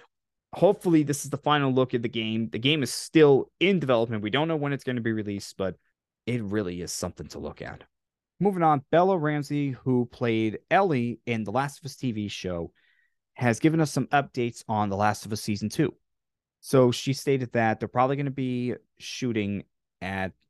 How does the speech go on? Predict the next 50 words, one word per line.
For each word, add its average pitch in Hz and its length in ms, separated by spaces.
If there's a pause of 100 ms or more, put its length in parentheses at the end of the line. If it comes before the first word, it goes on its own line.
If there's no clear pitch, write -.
the 101 220
end 123 140
of 135 40
this 147 220
year, 113 300
or 113 60
starting 202 340
shooting 98 400
at - 160
the 98 260
end 123 120
of 135 60
this 135 220
year 110 260
or 117 140
the 101 80
beginning 110 360
of 120 60
the 139 80
next. 107 420 (420)
And 110 180
then 110 100
it'll 107 160
probably 120 320
be 113 240
out 104 300 (160)
by 101 240
the 95 460
end 113 180
of 113 100 (240)
twenty 113 240
twenty-four, 135 840
early 113 260
twenty 113 260
twenty-five. 123 640 (340)
We 127 200
keep 190 220
getting 202 260
more 139 140
information 120 440
about 107 120
The 92 60
Last 98 240
of - 60
Us 101 120
Season 95 280
two 95 400
after 98 380
Season 95 520
one 92 380